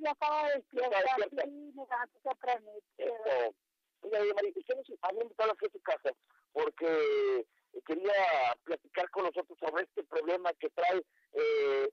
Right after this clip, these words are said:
Speaker 2: en la espalda una deuda muy, muy elevada con el sistema municipal de aguas y saneamiento.
Speaker 1: Sí, Chavita, pues tengo problemas de aquí con el agua esa de la deuda y todo, pero
Speaker 2: Sí.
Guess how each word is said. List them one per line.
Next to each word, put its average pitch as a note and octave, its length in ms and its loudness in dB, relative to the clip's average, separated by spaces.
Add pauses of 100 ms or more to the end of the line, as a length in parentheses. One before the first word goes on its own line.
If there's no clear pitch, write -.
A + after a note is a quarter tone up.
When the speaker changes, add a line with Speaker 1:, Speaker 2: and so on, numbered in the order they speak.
(140)
Speaker 2:
en D3 140 -2
la D3 80 2
espalda E3+ 720 0 (100)
una F3+ 300 0
deuda F3 540 2
muy, G3+ 560 -4 (360)
muy - 260 0
elevada E3 500 2 (240)
con D3 140 -2
el C3 100 -6
sistema E3+ 320 -4
municipal D3+ 460 -4
de D#3+ 100 0
aguas D#3+ 240 -2
y - 80 -20
saneamiento. C3+ 480 -4 (560)
Speaker 1:
Sí, C#4+ 480 -12
Chavita, C4+ 460 -4
pues B3 180 -8
tengo C4+ 300 -6
problemas C4 440 -4
de C4+ 80 -6
aquí B3 180 -10
con C4 220 -6
el A#3+ 140 -2
agua B3 300 0
esa C4 160 -8
de A#3+ 140 -2
la A3+ 160 -6
deuda A3+ 340 -6
y - 40 -16
todo, A#3+ 360 -2
pero A#3 340 0
Speaker 2:
Sí. - 180 -10